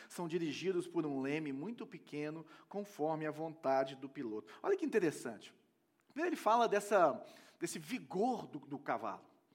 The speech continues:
Ele vai expandir isso pra um navio. Um navio é algo muito grande, que enco-, que não é só você sozinho que está nele. Tem bens, tem, tem pessoas, né? Você coloca muitas pessoas ali no navio.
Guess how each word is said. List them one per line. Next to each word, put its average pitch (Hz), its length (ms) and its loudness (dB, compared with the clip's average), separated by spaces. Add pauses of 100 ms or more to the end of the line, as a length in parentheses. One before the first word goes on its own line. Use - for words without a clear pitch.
(1300)
Ele 262 80 0
vai 311 140 8
expandir 208 480 -2
isso 247 200 -6
pra - 140 -8
um 247 80 -4
navio. 196 640 -2
Um - 20 -4
navio 240 400 2
é 233 60 10
algo 240 320 8 (200)
muito 285 560 2
grande, 180 600 4
que 220 180 -6
enco-, 226 360 0
que 220 240 -4 (120)
não 240 120 2
é - 20 8
só 277 160 4
você 226 260 2
sozinho 196 460 2 (180)
que - 80 -12
está 170 240 2
nele. 160 540 2 (260)
Tem 226 160 2
bens, 180 800 -2
tem, 196 400 -2 (160)
tem 190 140 -2
pessoas, 190 920 4
né? 202 80 4
Você 196 180 -2
coloca 240 260 0
muitas 226 460 0
pessoas 214 500 4
ali 202 160 0
no 208 120 -2
navio. 180 520 0